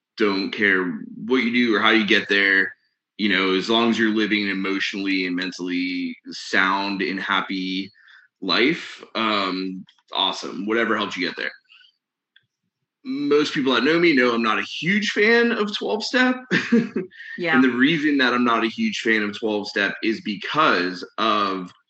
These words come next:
Speaker 1: standing up and saying, "Hi, I'm John Doe and I'm an addict." Like, no, you're John Doe and you're a person, um, first, beyond anything. And you're not broken. You're not less than. You don't need to be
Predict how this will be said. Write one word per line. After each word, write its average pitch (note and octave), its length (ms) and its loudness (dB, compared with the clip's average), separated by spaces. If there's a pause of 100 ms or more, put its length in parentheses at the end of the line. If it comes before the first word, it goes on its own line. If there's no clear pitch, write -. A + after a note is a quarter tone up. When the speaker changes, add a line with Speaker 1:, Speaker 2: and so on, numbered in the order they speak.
(160)
Speaker 1:
standing A#2 340 2
up A2 160 -2
and G#2 120 -4
saying, F#2+ 480 -2 (320)
"Hi, F2 500 2
I'm G#2 540 -4
John G#2 320 0
Doe F#2+ 220 -2
and F#2+ 80 -6
I'm F#2 120 -4
an F2 80 -2
addict." E2+ 360 0 (680)
Like, G#2 160 0
no, A#2+ 140 4
you're A#2 240 4
John A#2+ 400 2
Doe G#2+ 220 0
and A#2+ 80 -2
you're G2+ 180 0
a - 180 -12
person, D2 640 -6 (560)
um, F#2+ 440 -2
first, - 640 -2
beyond A2 300 2
anything. G2+ 500 -2
And F#2 100 -2
you're G2 100 -6
not A#2+ 320 -2
broken. A2+ 1000 2
You're G#2 160 -4
not A#2 320 0
less G#2+ 440 -2
than. G#2 560 0
You G#2 160 -6
don't B2+ 180 -2
need D3+ 140 -8
to D3 60 -8
be D#3 140 -4